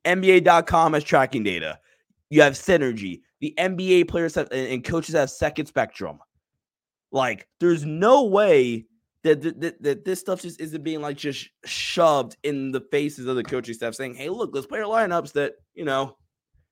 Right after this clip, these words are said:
make sense. Let's ha-, let's have some floor balance. Let's have some lineup balance here." Ridiculous, man. Ridiculous. All right, chat. Any other, uh, questions or comments here? We're gonna,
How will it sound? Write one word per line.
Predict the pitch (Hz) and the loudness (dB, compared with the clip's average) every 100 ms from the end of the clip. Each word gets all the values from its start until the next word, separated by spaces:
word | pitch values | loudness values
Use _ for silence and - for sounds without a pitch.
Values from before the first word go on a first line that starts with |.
| _ _ _ | _ _ _
make | 98 120 175 - | -4 0 0 0
sense. | 196 208 165 - - - _ _ _ _ _ _ _ _ _ _ _ _ _ _ _ _ - | 2 2 0 -8 -18 -20 _ _ _ _ _ _ _ _ _ _ _ _ _ _ _ _ -6
Let's | 120 | -4
ha-, | - 143 | 0 0
let's | 113 107 | -2 -4
have | 131 147 | -2 0
some | 180 170 | -2 0
floor | 190 208 | 4 6
balance. | 160 143 143 123 | 6 6 4 0
Let's | 117 127 | -4 -6
have | 143 | -6
some | 151 170 151 - | -6 -8 -8 -2
lineup | 139 170 170 127 | 0 2 0 -2
balance | 104 120 117 113 | -2 -4 -4 -8
here." | - 117 113 113 104 _ _ _ _ _ _ _ _ _ _ _ _ _ | -6 -4 -2 -4 -8 _ _ _ _ _ _ _ _ _ _ _ _ _
Ridiculous, | 78 71 80 73 69 67 - | -20 -16 -16 -14 -16 -16 -20
man. | 53 58 80 _ _ _ | -20 -20 _ _ _ _
Ridiculous. | - 73 73 76 73 | -20 -20 -16 -14 -2
All | 156 | 2
right, | 156 120 | 2 2
chat. | 131 123 - _ _ _ _ _ _ _ _ _ _ _ - | 2 2 0 _ _ _ _ _ _ _ _ _ _ _ -2
Any | 170 180 185 | 0 4 6
other, | 180 170 175 165 147 - - - - | 6 6 6 4 2 -6 -12 -10 0
uh, | 127 123 | 2 2
questions | - 170 156 143 | 0 -2 -2 -6
or | |
comments | 147 147 143 143 131 | -2 0 0 0 -4
here? | 151 139 131 | -2 0 0
We're | 123 | -2
gonna, | 123 107 | 0 -2